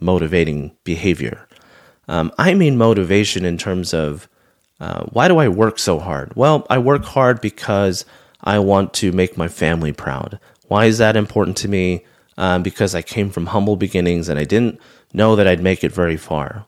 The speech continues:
Well, why did that fear exist? You know, and, and it's being able to kinda go back and back and back into the very core center layer of that onion and to be able to understand, ah,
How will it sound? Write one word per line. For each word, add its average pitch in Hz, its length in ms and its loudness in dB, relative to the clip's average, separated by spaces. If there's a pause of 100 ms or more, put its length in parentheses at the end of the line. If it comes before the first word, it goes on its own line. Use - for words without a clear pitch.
(140)
Well, 113 240 2
why 104 180 2
did 104 120 -2
that 98 220 0
fear 85 240 -4
exist? 73 520 -8 (320)
You - 80 -4
know, 143 100 4
and, 139 180 2
and 127 160 2
it's 120 140 -2
being 160 200 0
able 135 180 4
to 92 80 0
kinda 98 400 -2
go 87 160 0
back 98 520 -2
and 82 160 -8
back 101 360 0
and 87 200 -12
back 101 360 -2 (100)
into 85 260 -6
the 80 160 -2
very 104 460 2
core 87 560 2 (300)
center 131 460 0
layer 98 300 4
of 87 140 0
that 87 260 -4
onion 90 480 -4 (320)
and 95 100 -6
to 98 60 0
be 104 120 4
able 107 220 2
to - 260 0
understand, 90 880 -2
ah, - 320 -2